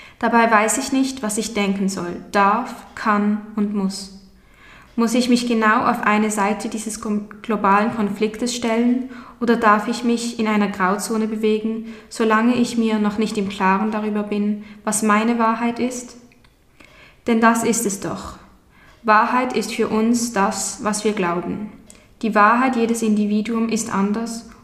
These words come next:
und e-, entsteht im Kopf des Einzelnen. Kollektive Wahrheit ist eine Illusion. Das macht es so schwierig, mich zurechtzufinden in dieser Welt, wo ich in keine Bubble so richtig reinpasse. Ich bin nicht genug pro,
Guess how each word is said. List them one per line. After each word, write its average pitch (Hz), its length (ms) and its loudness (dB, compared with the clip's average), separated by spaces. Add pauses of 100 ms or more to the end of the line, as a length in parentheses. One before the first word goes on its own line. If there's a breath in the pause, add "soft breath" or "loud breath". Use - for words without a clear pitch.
(120)
und 214 220 0
e-, - 220 -4
entsteht 208 500 0
im 208 160 0
Kopf 196 280 -4
des 208 180 -6
Einzelnen. 185 720 -4 (580 loud breath)
Kollektive 240 680 2
Wahrheit 208 460 2
ist 208 180 -6
eine 208 240 0
Illusion. 190 720 -2 (640 soft breath)
Das 240 220 0
macht 233 260 2
es 220 160 -4
so 240 120 2
schwierig, 233 540 -2
mich 220 220 -2
zurechtzufinden 202 840 -2
in 196 140 0
dieser 196 300 -2
Welt, 202 340 -4 (460 loud breath)
wo 220 140 4
ich 233 220 2
in 220 160 0
keine 220 260 2
Bubble 214 320 0
so 214 120 -4
richtig 208 460 -4
reinpasse. 185 640 -4 (640 loud breath)
Ich 220 180 -2
bin 247 140 6
nicht 240 240 8
genug 226 320 2
pro, 254 420 2